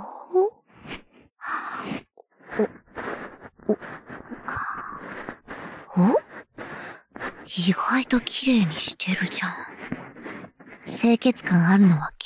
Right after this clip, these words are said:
嫌いじゃないの。でも、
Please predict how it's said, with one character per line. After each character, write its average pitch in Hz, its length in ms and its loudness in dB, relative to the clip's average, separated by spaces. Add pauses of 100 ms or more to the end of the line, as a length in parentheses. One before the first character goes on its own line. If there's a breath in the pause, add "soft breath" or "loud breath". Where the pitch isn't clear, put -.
嫌 240 180 0
い 262 60 0
じ - 100 -2
ゃ 254 80 2
な 233 160 0
い 247 80 2
の。 233 360 2 (1500 loud breath)
で 180 200 6
も、 190 220 0